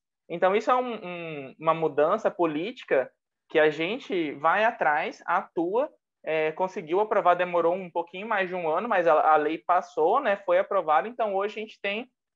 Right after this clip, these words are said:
um instrumento a mais. Então, lá no próximo plano diretor,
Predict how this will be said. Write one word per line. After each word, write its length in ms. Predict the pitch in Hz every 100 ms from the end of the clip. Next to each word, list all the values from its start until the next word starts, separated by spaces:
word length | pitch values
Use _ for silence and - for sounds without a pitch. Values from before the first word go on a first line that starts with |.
| -
um 100 | 208
instrumento 520 | 240 240 220 214 254
a 60 | 285
mais. 380 | 247 135 - _ _ _ _ _ _ _ _
Então, 300 | 151 139 160
lá 260 | 170 170 233
no 160 | 269
próximo 500 | 262 185 214 294 262
plano 220 | 247 214 190
diretor, 760 | 170 170 165 208 269 147